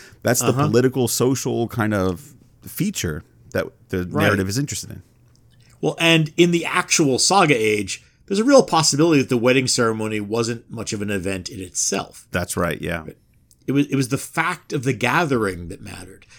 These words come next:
Speaker 2: The establishing of many witnesses to the union was what cemented the marriage.
Speaker 1: Mm-hmm.
Speaker 2: Even the Christian church wasn't really doing elaborate wedding ceremonies until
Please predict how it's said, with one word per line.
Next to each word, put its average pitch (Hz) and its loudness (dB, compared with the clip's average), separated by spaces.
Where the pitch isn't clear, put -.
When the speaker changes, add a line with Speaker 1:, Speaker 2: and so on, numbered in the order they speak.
Speaker 2:
The 139 4
establishing 151 2
of 131 0
many 135 4
witnesses 127 0
to - -6
the 110 -2
union 135 0
was 113 -4
what 117 -2
cemented 107 -4
the 95 -6
marriage. 120 -6
Speaker 1:
Mm-hmm. 113 -2
Speaker 2:
Even 180 0
the 156 0
Christian 151 0
church 233 2
wasn't 139 0
really 143 4
doing 127 2
elaborate 117 -2
wedding 123 0
ceremonies 95 -4
until 101 -2